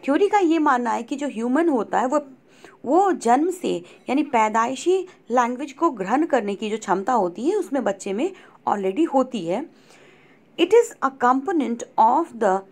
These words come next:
nativist theory of language। Nativist theory is a view that certain skill or ability are native or hardwired into the brain at birth। तो ये ऐसा मानता है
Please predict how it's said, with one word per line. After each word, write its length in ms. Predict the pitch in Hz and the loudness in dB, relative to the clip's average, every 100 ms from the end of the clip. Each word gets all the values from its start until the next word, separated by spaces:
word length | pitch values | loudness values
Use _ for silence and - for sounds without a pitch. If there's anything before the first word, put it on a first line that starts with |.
| _ _ 208 | _ _ -2
nativist 760 | 262 277 349 262 269 - - | 0 0 -2 -2 -6 -12 -8
theory 220 | 214 185 | -6 -2
of 160 | 180 214 214 240 | -2 -2 -4 -2
language। 460 | 202 160 151 156 - _ _ - _ 240 | -2 -2 -8 -14 -18 _ _ -20 _ -2
Nativist 520 | 269 440 480 453 - | 0 2 2 0 2
theory 380 | 339 302 330 - | 2 4 2 0
is 160 | 240 208 - 202 | -4 -6 -4 0
a 120 | 202 180 | 0 -2
view 240 | 240 339 | -4 -4
that 180 | 269 220 - | -4 -6 -4
certain 300 | 240 240 262 | -4 -2 -4
skill 440 | 226 - - 330 359 226 | -6 -10 -4 0 0 0
or 100 | 226 - | -4 -4
ability 560 | 208 208 220 - 220 311 - _ _ - | -4 -4 -8 -6 -6 -6 -10 _ _ -2
are 220 | 294 311 | 0 2
native 300 | 254 240 302 - | -2 -2 -6 0
or 140 | 247 | 0
hardwired 880 | 262 - 220 240 294 247 180 175 208 233 - - _ _ _ _ | 0 -4 0 2 0 -2 -6 -4 -4 -8 -18 -20 _ _ _ _
into 240 | 277 277 427 | 0 2 2
the 100 | 381 202 | 0 0
brain 240 | 220 285 - | 0 0 0
at 300 | 208 190 180 | -2 -4 -6
birth। 300 | 170 147 147 - _ _ _ _ _ _ _ _ _ - | -2 -2 -2 -10 _ _ _ _ _ _ _ _ _ -6
तो 60 | 339 | 0
ये 240 | 285 269 | 2 4
ऐसा 280 | 427 427 415 | 4 4 2
मानता 400 | 320 214 180 190 | 2 2 0 -2
है 240 | 180 226 | 0 -2